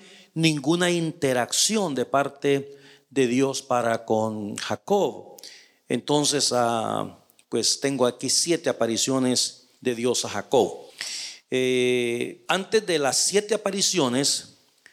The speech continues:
primero tengo, eh, catorce cosas importantes. <laughs> No, no, eso es, antes de las siete apariciones quiero contestar dos preguntas. Y luego, al terminar las, la séptima aparición, quiero, pues, eh, dar una conclusión,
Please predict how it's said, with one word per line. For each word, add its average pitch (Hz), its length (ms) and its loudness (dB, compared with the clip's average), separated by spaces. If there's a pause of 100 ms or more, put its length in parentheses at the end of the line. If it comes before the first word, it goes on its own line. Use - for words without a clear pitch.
(320)
primero 151 400 0
tengo, 156 680 0 (840)
eh, 127 100 -2
catorce 170 580 -2
cosas 143 340 0
importantes. 117 680 0
<laughs> 160 40 0
No, 139 200 2
no, 113 100 0
eso 101 140 -4
es, 92 180 -8 (560)
antes 190 240 2
de 202 60 4
las 180 100 2
siete 185 160 0
apariciones 165 380 0
quiero 160 240 0
contestar 139 420 0
dos 131 140 2
preguntas. 113 800 0 (340)
Y 143 140 0
luego, 165 320 2
al 139 180 0
terminar 131 400 0
las, - 440 -2
la - 120 0
séptima 175 420 0
aparición, 135 680 0 (440)
quiero, 135 360 0
pues, - 380 -2
eh, 110 460 0 (120)
dar 123 160 -2
una 120 240 -2
conclusión, 104 800 -2